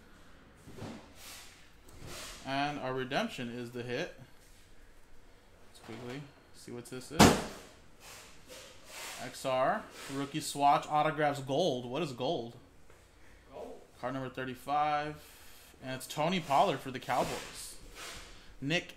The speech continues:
Speaker 1: T with the Cowboys. Let's quickly actually just look that up. I think the forty-niners are gonna win too. I think their defense is the real deal. Their offense is well balanced with running and passing.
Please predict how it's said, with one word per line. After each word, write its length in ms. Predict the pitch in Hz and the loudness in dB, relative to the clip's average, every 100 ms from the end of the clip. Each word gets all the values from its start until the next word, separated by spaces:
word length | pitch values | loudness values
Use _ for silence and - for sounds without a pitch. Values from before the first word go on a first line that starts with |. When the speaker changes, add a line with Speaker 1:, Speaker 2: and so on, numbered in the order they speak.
| - | -12
Speaker 1:
T 260 | - 180 165 | -6 -2 -2
with 160 | 131 | -4
the 60 | 120 | -8
Cowboys. 760 | - 127 147 104 - - - - - - - - - - - - - - - - - - - - - | -4 -2 -2 -4 -14 -16 -18 -18 -20 -20 -20 -20 -20 -18 -14 -14 -14 -16 -16 -18 -20 -20 -20 -20 -20
Let's 120 | - - | -20 -16
quickly 240 | 180 139 | -12 -12
actually 280 | 151 - - | -12 -14 -14
just 140 | - | -14
look 160 | 139 - | -16 -16
that 140 | 113 | -14
up. 180 | 117 - - - - - - - - - - - - - - - - - - - - - - - - - - - | -12 -14 -16 -18 -18 -18 -18 -18 -16 -14 -12 -14 -16 -16 -16 -16 -16 -14 -12 -12 -12 -16 -14 -12 -10 -10 -10 0
I 80 | 156 | 4
think 220 | 185 202 | 6 6
the 60 | 165 | 6
forty-niners 520 | 180 165 160 214 160 | 6 6 8 8 8
are 80 | 151 | 6
gonna 140 | 147 | 4
win 180 | 147 139 | 2 2
too. 300 | 180 170 123 - - - - - - | 2 2 0 -10 -10 -8 -10 -12 -4
I 100 | 151 | 0
think 200 | 190 165 | 0 2
their 80 | 151 | 0
defense 400 | 147 160 170 151 | 0 -2 -2 -4
is 80 | |
the 80 | 139 | -4
real 220 | 139 156 | 2 2
deal. 220 | 143 151 180 | 4 2 4
Their 160 | 147 | 4
offense 580 | 131 151 151 165 160 - - - - 135 | 8 6 6 0 0 -6 -10 -20 -8 -4
is 120 | 127 | 2
well 220 | 139 147 | 6 6
balanced 500 | 139 139 151 160 - | 8 6 6 2 -2
with 120 | 135 | -4
running 380 | 127 135 147 143 | 0 0 0 -2
and 220 | 135 147 - | -2 -2 2
passing. 560 | 131 139 185 190 196 | 2 2 0 -4 -6